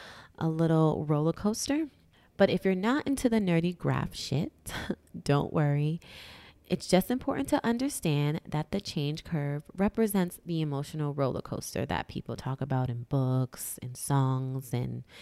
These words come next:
and in life. And the change curve is six emotions we feel when shit changes, period. Now, <laughs> the change curve was created in nineteen sixty-nine, again, fifty-one years ago,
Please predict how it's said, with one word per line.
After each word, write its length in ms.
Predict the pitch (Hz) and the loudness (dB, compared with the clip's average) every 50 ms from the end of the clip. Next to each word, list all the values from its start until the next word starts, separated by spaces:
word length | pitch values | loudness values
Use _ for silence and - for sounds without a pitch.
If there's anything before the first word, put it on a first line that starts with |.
| - - _ - | -20 -20 _ -4
and 120 | 147 139 | -2 -2
in 160 | 143 139 135 127 | -2 -2 -2 -2
life. 400 | 92 78 76 78 - - - - _ - - - - - - _ _ - | -2 -2 -4 -6 -8 -12 -18 -20 _ -20 -20 -20 -18 -20 -20 _ _ 2
And 400 | 175 170 170 170 170 175 165 - _ - | 4 6 6 6 4 0 -4 -8 _ 0
the 120 | 170 165 | 0 0
change 460 | - - - 190 202 214 226 226 - | 0 0 0 2 2 2 2 0 -2
curve 400 | - 190 175 151 151 151 151 - - | 0 2 2 4 2 0 -2 -2 -6
is 120 | 156 - | -6 -6
six 340 | - - - 202 - - - | -4 -4 -4 -4 -4 -2 -2
emotions 840 | 214 185 165 151 151 - - - 151 147 147 147 151 147 - - - - - - - - - - _ - | -2 0 0 0 -2 -2 -2 -2 0 0 0 -2 -4 -6 -10 -14 -20 -20 -20 -20 -20 -20 -20 -20 _ -4
we 200 | 170 170 170 185 | -2 0 0 -2
feel 560 | - - - 143 135 135 139 139 147 151 170 190 202 _ - _ | -4 -2 -2 0 2 2 2 0 0 -2 -4 -8 -12 _ -18 _
when 180 | - 160 170 | -2 -2 -2
shit 220 | 175 - - - - | -2 -4 -8 -10 -10
changes, 720 | - - 226 269 285 233 - - - - _ - - - _ _ _ _ - - _ - | -6 -4 -4 -4 -4 -6 -8 -8 -10 -12 _ -20 -20 -20 _ _ _ _ -20 -20 _ -10
period. 520 | - - - 240 226 190 - - - - - - - _ _ - - - - | -10 2 6 6 6 6 2 -4 -10 -14 -14 -18 -20 _ _ -20 -20 -18 -8
Now, 560 | - 202 202 196 196 190 190 190 185 185 - - - 196 | 0 4 6 6 6 6 4 4 2 0 -2 -4 -6 -6
<laughs> 120 | - - 214 | -6 -2 -2
the 140 | 214 - 180 | 0 0 0
change 400 | 180 - - 175 190 226 247 - | 0 0 0 0 2 2 0 0
curve 420 | - 233 208 185 185 185 185 185 185 - - - - - - - | 0 2 4 4 6 4 2 2 -2 -8 -20 -20 -20 -20 -12 -6
was 140 | - 185 - | -6 -6 -4
created 540 | - 175 175 170 165 165 170 170 175 - - | 0 2 2 2 4 4 6 4 4 2 0
in 260 | - 160 160 151 151 - - | 0 0 0 0 0 -2 -6
nineteen 600 | - 151 151 147 151 151 - - - 151 151 160 - | -2 0 2 2 2 0 -2 -4 -4 -4 -4 -4 -8
sixty-nine, 840 | - - - 156 - - - 151 156 170 175 175 175 175 180 180 - | -6 -6 -6 -6 -6 -4 -4 -2 0 2 2 2 2 2 0 -2 -4
again, 320 | - 151 151 151 143 143 147 | -8 -2 0 2 2 2 0
fifty-one 540 | - - 160 151 - 151 147 147 147 143 | -2 -2 -4 -4 -2 -4 -2 0 0 0
years 260 | 151 160 165 165 - 160 | 2 2 2 2 0 0
ago, 340 | 160 160 160 156 156 165 | 0 2 2 2 2 0